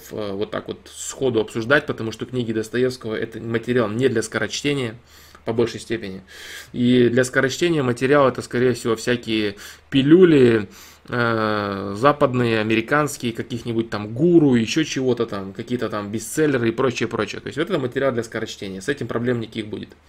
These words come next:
не будет. Вот так. А сейчас какие-то, говорите, заключения о книгах я не буду. В целом, я в любом случае считаю, что дневник Достоевского — это книга, стоящая того, чтобы её прочитать.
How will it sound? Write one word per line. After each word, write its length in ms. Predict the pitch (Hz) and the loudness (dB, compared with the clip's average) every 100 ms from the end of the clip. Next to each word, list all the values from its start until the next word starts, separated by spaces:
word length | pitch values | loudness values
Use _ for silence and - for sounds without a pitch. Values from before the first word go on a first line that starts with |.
| _ _ | _ _
не 100 | 120 | -4
будет. 280 | 117 107 101 - _ _ _ _ _ _ _ _ _ - | 0 0 -2 -14 _ _ _ _ _ _ _ _ _ -14
Вот 180 | 110 110 | -14 -10
так. 140 | 95 - _ _ - | -14 -14 _ _ -4
А 220 | 113 107 | -2 -2
сейчас 340 | - 127 208 | -6 2 2
какие-то, 380 | 202 147 165 127 | 2 -4 -2 0
говорите, 520 | 120 131 143 - 113 | 2 4 4 2 -2
заключения 640 | 107 117 127 127 185 165 113 | -2 -2 -2 2 2 2 -4
о 20 | |
книгах 360 | 104 156 147 113 | -2 -2 0 0
я 160 | 117 113 | -2 -2
не 120 | 113 | -2
буду. 260 | 123 113 82 - - - - | 0 0 -2 -14 -18 -20 -18
В 60 | |
целом, 260 | - 180 143 | -2 0 2
я 100 | 135 | 0
в 40 | |
любом 240 | 135 151 131 | 0 -2 -2
случае 320 | 139 123 110 | -4 -6 -6
считаю, 300 | - 131 113 | -4 -2 -4
что 260 | - 110 101 | -4 -6 -4
дневник 340 | 117 131 127 | -2 -2 -2
Достоевского — 540 | 117 - 135 151 - 107 | -2 -2 -2 -2 -2 0
это 300 | 113 104 104 | 2 0 0
книга, 260 | 143 135 | -2 0
стоящая 440 | 117 - 156 139 107 | 0 0 0 0 -2
того, 200 | 120 135 | -2 -4
чтобы 240 | - 120 | -4 -4
её 100 | 113 | -4
прочитать. 400 | 110 - - - | -4 -8 -10 -14